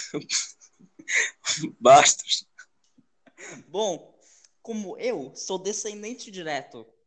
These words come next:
Speaker 2: ahn, de George Washington, eu claramente estava na França quando a peste negra estava acontecendo.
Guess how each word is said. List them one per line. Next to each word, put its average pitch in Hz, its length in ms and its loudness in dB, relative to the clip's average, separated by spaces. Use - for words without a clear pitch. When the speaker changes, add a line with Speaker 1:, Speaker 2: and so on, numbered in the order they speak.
Speaker 2:
ahn, 139 640 -10
de 135 420 -12
George 156 360 -6
Washington, 156 580 -4
eu 147 100 -8
claramente 208 440 -6
estava 180 240 -10
na 185 100 -8
França 170 420 -16
quando 175 260 -6
a - 20 -6
peste 175 260 -12
negra 170 200 -10
estava 160 160 -14
acontecendo. 160 520 -16